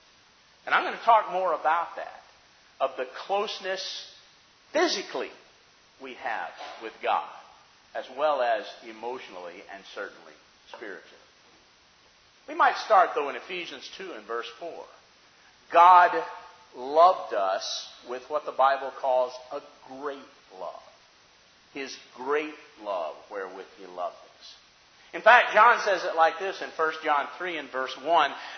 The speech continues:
"Behold, what manner of love, what kind of love the Father has bestowed on us." Think about that for a second.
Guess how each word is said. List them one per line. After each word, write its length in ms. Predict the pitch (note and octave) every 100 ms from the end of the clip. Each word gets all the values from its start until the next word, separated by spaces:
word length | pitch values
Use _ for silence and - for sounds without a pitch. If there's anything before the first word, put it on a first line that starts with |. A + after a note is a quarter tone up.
| - G3
"Behold, 720 | G3+ - - D4 B3 E3 - - - - - _ _ -
what 240 | G#3+ G3+ - - - D#3
manner 320 | G#3+ D#4 D#4+ G3
of 320 | C#3+ A2 B2
love, 280 | G#2+ - - - - _ _ _ _ - _ -
what 200 | A3+ - - - A3+
kind 420 | C4+ D#4+ C#4+ G#3+
of 180 | F3 -
love 360 | C3 C3 G#2+ - - - - - _ _ _ _ _ -
the 80 | - -
Father 400 | D#3+ F3 F3+ E3+
has 280 | D#3+ C#3+ -
bestowed 880 | A#2 - - E3+ E3+ A#2+ G#2 A2 B2+ -
on 200 | C#3 F3+
us." 420 | C#4 - - - - - -
Think 160 | G4+ G4
about 300 | A#3 D#3+ -
that 200 | B2+ -
for 140 | A#2+
a 60 | G#2
second. 360 | - A#2+ -